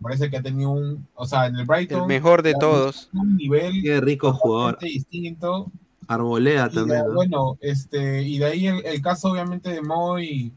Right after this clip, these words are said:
Speaker 1: que también, o, o al menos en, en, en, en Ecuador prácticamente es un creativo más. Ahora, el caso de, por ejemplo, de, de Mena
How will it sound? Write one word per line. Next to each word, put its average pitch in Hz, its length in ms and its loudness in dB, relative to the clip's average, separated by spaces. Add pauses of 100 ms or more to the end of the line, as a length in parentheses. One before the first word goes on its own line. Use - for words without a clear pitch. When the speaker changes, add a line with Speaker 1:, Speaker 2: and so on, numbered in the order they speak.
Speaker 1:
que 139 120 -4
también, 156 400 -2
o, 190 280 -2
o 139 140 -2
al 135 100 2
menos 190 300 0
en, 151 120 -6
en, 143 180 -6
en, 117 680 -8 (1040)
en 139 240 0
Ecuador 151 440 0
prácticamente 190 540 -2
es 185 80 -4
un 196 80 4
creativo 170 420 -2
más. 160 380 0 (560)
Ahora, 170 520 6 (300)
el 156 240 -4
caso 311 400 2
de, 165 340 -4
por 147 120 -2
ejemplo, 185 340 2
de, 147 480 -2
de 147 180 0
Mena 196 480 0